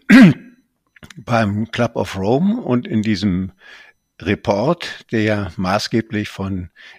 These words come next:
Dennis Meadows und seinem Team, äh, geschrieben worden ist, äh, keine Rolle. <clears throat> Und das dauerte sogar noch sehr lange. <clears throat> Dennis Meadows hat alle zwanzig Jahre den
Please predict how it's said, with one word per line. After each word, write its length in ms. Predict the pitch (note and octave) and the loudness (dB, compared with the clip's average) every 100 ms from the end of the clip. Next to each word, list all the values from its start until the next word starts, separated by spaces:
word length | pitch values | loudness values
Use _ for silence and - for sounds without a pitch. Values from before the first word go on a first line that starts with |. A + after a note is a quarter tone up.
| _ | _
Dennis 320 | B2 A2 G2 | 0 0 0
Meadows 800 | G2+ G#2+ B2+ C3 C#3 C3 - - | -4 -2 2 2 0 -4 -8 -10
und 180 | F3+ G#2+ | -8 -6
seinem 360 | - G#2 G2+ - | -4 -4 -4 -6
Team, 400 | - A2+ A#2+ G2+ _ - - - - _ _ _ - | -2 0 0 -2 _ -20 -20 -20 -20 _ _ _ -10
äh, 380 | A2 G2 F#2+ F#2+ - _ _ _ - | -6 -4 -4 -6 -14 _ _ _ -10
geschrieben 420 | G2+ A2+ A#2+ A2 | -6 -4 -4 -4
worden 320 | F#2 E2 F2 | -4 -4 -6
ist, 320 | G#2+ D#3+ - - - - _ _ - | -8 -8 -10 -16 -20 -20 _ _ -6
äh, 180 | A2+ | -4
keine 360 | A2+ - F#3 D3+ | -4 -4 -2 0
Rolle. 340 | G#2 D#2 A1+ - _ | -2 -4 -6 -12 _
<clears throat> 320 | - B3+ C3+ G2 - _ _ - - - | 6 6 6 0 -8 _ _ -20 -20 -6
Und 160 | B2 | 0
das 160 | B2+ - | 0 2
dauerte 380 | B2 D3+ D#3 B2 | 4 4 2 -2
sogar 260 | A2+ B2 | 0 0
noch 180 | B2+ A#2 | 0 -2
sehr 280 | - B2 B2 | -2 -2 -2
lange. 460 | C#3+ D#3+ F#2+ E2 - - | -2 0 -2 -4 -12 2
<clears throat> 1300 | A#3 G#3+ A2 - - _ _ _ _ - - - - | 8 8 8 0 -20 _ _ _ _ -18 -18 -16 -2
Dennis 280 | C3 C#3 - | 2 2 2
Meadows 380 | B2 C#3 D3+ - | 2 4 2 -2
hat 180 | C#3 | -4
alle 220 | - C3 B2+ | -2 -2 -2
zwanzig 460 | - D#3+ - B2 | -2 -2 -2 -4
Jahre 420 | G2 F2 A2 C3 - - - _ _ _ _ _ | 0 0 0 -2 -6 -18 -20 _ _ _ _ _
den 420 | A#2 A2+ A#2 A#2 | 4 6 6 2